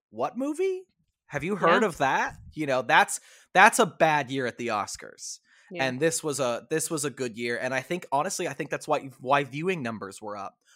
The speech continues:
Speaker 1: Also, maybe they thought someone else would get slapped. But I, <laughs>
Speaker 2: Mm-hmm.
Speaker 1: I think viewing numbers were up because people were excited to see movies they liked win things. And that
Speaker 2: Yeah.
Speaker 1: makes the show better,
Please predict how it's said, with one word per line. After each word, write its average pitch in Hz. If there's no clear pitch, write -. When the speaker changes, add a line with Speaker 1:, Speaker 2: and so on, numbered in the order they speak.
Speaker 1:
Also, 156
maybe 143
they 123
thought 120
someone 113
else 110
would 98
get 101
slapped. -
But 135
I, 139
<laughs> -
Speaker 2:
Mm-hmm. 202
Speaker 1:
I 175
think 180
viewing 180
numbers 160
were 147
up 202
because 143
people 160
were 147
excited 135
to 151
see 131
movies 131
they 151
liked 147
win 127
things. -
And 131
that 135
Speaker 2:
Yeah. 190
Speaker 1:
makes 139
the 143
show 110
better, 92